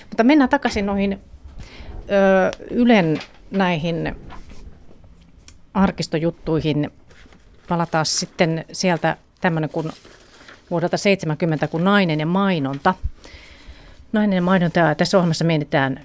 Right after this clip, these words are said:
miten naista mainoksissa käytetään. Että tämmöstäkin on pohdittu silloin, ja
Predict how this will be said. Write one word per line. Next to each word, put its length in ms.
miten 380
naista 400
mainoksissa 520
käytetään. 460
Että 200
tämmöstäkin 480
on 80
pohdittu 420
silloin, 460
ja 140